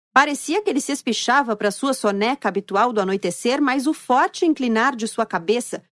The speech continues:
que ele parecia não conseguir sustentar mais, mostrava que ele estava bem longe de dormir.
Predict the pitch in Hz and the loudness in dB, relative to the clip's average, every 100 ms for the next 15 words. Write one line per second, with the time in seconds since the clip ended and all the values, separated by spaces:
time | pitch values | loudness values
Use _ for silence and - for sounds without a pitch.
0 | _ 175 208 220 214 208 240 226 202 294 | _ -2 0 2 0 0 -2 0 0 0
1 | 349 320 175 208 - 202 180 175 196 202 | -2 -2 -4 -4 -4 -6 -6 -4 -4 -2
2 | 175 185 - _ _ _ 190 - 214 208 | -2 -2 -8 _ _ _ -6 -2 0 0
3 | 196 196 190 - 202 190 160 190 285 240 | 0 -6 -4 -2 0 -2 0 0 2 2
4 | 214 214 202 208 254 165 147 | 2 0 -2 -2 -2 -4 -6